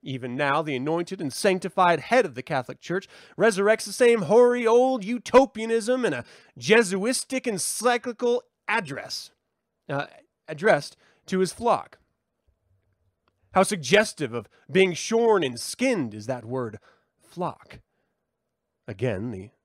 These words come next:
epistle of James, who is known to have been Christ's full brother, killed by a special policeman's club in a street riot,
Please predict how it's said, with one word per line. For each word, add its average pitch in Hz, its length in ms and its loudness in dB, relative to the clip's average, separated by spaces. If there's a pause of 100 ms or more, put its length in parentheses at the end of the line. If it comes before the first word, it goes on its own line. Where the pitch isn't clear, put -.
(140)
epistle 131 600 -12
of 107 100 -14
James, 120 540 -6
who 127 100 -4
is 113 120 -6
known 156 300 2
to 143 60 2
have 127 160 2
been 120 200 -4 (280)
Christ's - 640 -4 (140)
full 175 320 0
brother, 135 540 0 (360)
killed 220 440 6
by 196 160 2
a 220 80 0
special 202 380 -2
policeman's 220 560 -8
club 220 420 4
in 202 80 0
a 123 60 -4
street 214 400 -4
riot, 185 440 2